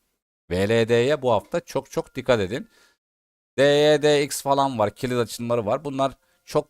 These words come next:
düşük kilit açılımlar ama pek ena var. Kilit açılımları pek böyle alelade bir kilit açılımı değil. İkinci Orca var. Benim hoşuma giden projelerden bir tanesi.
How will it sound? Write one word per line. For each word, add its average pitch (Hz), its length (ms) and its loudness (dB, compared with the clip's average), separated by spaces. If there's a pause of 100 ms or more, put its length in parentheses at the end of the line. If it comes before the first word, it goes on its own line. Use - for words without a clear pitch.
(140)
düşük - 360 -12
kilit 139 220 -4
açılımlar 135 380 -4
ama 107 240 -2 (100)
pek - 280 -6 (800)
ena 120 360 2
var. 120 240 0 (320)
Kilit 131 240 -8
açılımları 117 440 -4
pek - 280 -8
böyle 120 140 0
alelade 110 640 0
bir 147 120 -6 (160)
kilit 117 240 -6
açılımı 104 520 -8
değil. 101 240 0 (1700)
İkinci 190 640 -2 (220)
Orca 131 580 4
var. 80 180 -4
Benim 113 220 -4
hoşuma 143 320 -4
giden 110 280 -2
projelerden 127 640 -2
bir 156 100 -8
tanesi. 123 640 -2